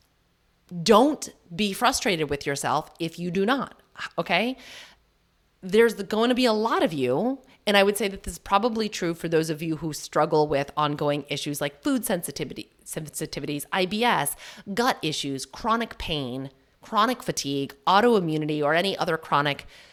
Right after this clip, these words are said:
conditions. There's some of you that are like, "This is just the tip of the iceberg and I want more." And I am telling you, this is a promise that I am making, that there is more coming. I am building out a program. I am not going to announce a date because I don't have one, because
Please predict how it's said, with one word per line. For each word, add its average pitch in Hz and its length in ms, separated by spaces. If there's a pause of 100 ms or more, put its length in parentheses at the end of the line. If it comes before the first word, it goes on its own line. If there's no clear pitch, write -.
(240)
conditions. 214 720
There's 190 240
some 214 220
of 214 100
you 202 200
that 160 140
are 156 120
like, 151 240
"This 151 200
is 160 140
just 131 260
the 139 120
tip - 220
of 127 120
the 131 160
iceberg 131 500
and 135 100
I 131 80
want 120 360
more." - 360 (400)
And 180 120
I 185 40
am 208 160
telling 214 320
you, 135 140
this 147 160
is 165 80
a 185 60
promise 226 380
that 202 120
I 196 40
am 196 140
making, 156 360
that 147 220
there 156 360
is 151 280
more 143 300
coming. 123 420 (420)
I 151 100
am 156 160
building 185 580
out 156 280
a 151 60
program. 165 640 (100)
I 156 100
am 151 320
not 160 760 (400)
going 170 260
to 165 160
announce 151 460
a 151 80
date 139 400
because 151 240
I 143 60
don't 139 340
have 151 240
one, 196 180
because 175 280